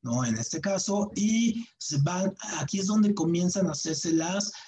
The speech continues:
eh, que hoy conocemos las barricas de madera para almacenarlo y que le da también un sabor diferente, ¿no? Entonces aquí es donde comienzan a, a darse esto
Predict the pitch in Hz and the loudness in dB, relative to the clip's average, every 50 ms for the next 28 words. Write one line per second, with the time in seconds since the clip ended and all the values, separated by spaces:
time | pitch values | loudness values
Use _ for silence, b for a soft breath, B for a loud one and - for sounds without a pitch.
0 | B B - - 143 147 151 151 147 147 - 180 175 180 - 202 185 170 - - | B B -8 -6 -4 -2 -2 -2 -2 -4 -4 -2 -2 -2 0 0 0 0 0 0
1 | 170 165 175 175 160 143 135 135 143 131 139 156 151 - - 160 135 139 135 139 | 0 0 2 2 0 0 -2 -2 -4 -4 -4 -4 -4 -4 -2 -2 0 2 2 4
2 | 143 143 143 165 180 180 156 123 117 - 143 139 117 123 127 127 127 131 - 147 | 4 4 4 2 2 2 0 -2 -2 -4 -4 -4 -2 0 0 2 0 0 -2 -2
3 | 151 175 202 220 220 214 226 - - - 185 214 233 240 233 - - - _ - | 0 2 2 2 4 2 2 0 0 0 2 4 4 4 4 2 0 -4 _ -4
4 | 139 135 135 135 135 160 165 - - 151 147 147 156 160 180 - - 175 180 175 | -2 0 0 0 0 0 -2 -2 -2 0 0 2 2 2 0 0 0 0 0 0
5 | - - 170 156 156 165 175 196 196 196 B B B B B _ - 160 156 139 | 0 -2 -2 0 0 0 0 0 -2 -4 B B B B B _ -4 -4 -4 -2
6 | - 151 143 143 143 139 131 123 - 117 110 113 127 139 151 160 - - 160 147 | -2 -2 0 0 0 0 -2 -4 -4 -6 -8 -8 -6 -4 -4 -4 -4 -2 -4 -4
7 | 135 - - 151 147 160 160 156 151 147 - - 131 135 139 143 143 139 - 151 | -4 -4 -6 -4 -2 -2 -2 -2 -4 -4 -6 -8 -8 -4 -4 -2 -2 -2 -2 -2
8 | 147 156 160 151 - _ - 156 170 180 175 - - 135 135 131 135 135 135 - | -2 -2 -2 -4 -8 _ -6 -4 -4 -4 -4 -4 -6 -6 -6 -6 -8 -8 -8 -6
9 | - 185 196 190 - - 196 202 208 | -4 -4 -4 -4 -4 -2 0 2 2